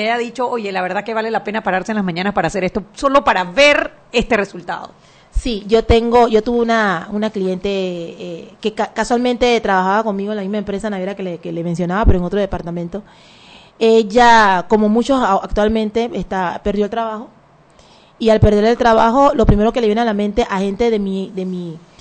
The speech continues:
Speaker 2: de mi edad,
Speaker 1: De nuestra edad.
Speaker 2: de nuestra edad,
Speaker 1: <laughs>
Speaker 2: es de que, bueno, a la edad que tengo, ¿quién me va a contratar? Mejor comienzo un negocio propio, y luego para comenzar el negocio propio toma tiempo, el esposo solo cargando todo,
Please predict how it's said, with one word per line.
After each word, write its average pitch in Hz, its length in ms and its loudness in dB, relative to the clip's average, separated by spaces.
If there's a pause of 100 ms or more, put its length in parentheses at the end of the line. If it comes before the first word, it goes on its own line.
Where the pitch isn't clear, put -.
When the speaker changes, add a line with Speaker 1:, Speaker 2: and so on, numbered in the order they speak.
(280)
Speaker 2:
de 233 100 6
mi 247 180 4
edad, 254 440 6 (540)
Speaker 1:
De 214 140 -12
nuestra 202 380 -10
edad. 233 160 -4
Speaker 2:
de 254 120 4
nuestra 233 420 2
edad, 233 380 6 (300)
Speaker 1:
<laughs> - 200 -16
Speaker 2:
es 262 200 4
de 311 180 4
que, 247 160 2
bueno, 285 240 2
a 269 60 2
la 233 100 4
edad 220 140 2
que 262 100 -2
tengo, 262 260 0
¿quién 214 140 -2
me 214 80 -2
va 196 80 -2
a 190 40 -12
contratar? 214 520 -12
Mejor 196 240 -2
comienzo 208 340 -2
un 214 60 -2
negocio 180 320 -6
propio, 254 640 -2
y 233 100 -2
luego 240 220 0
para 226 180 -2
comenzar 208 300 -4
el 233 80 -2
negocio 214 300 -2
propio 240 300 6
toma 208 200 -2
tiempo, 285 460 2 (420)
el 240 140 2
esposo 220 420 2
solo 226 280 4
cargando 196 460 0
todo, 277 520 4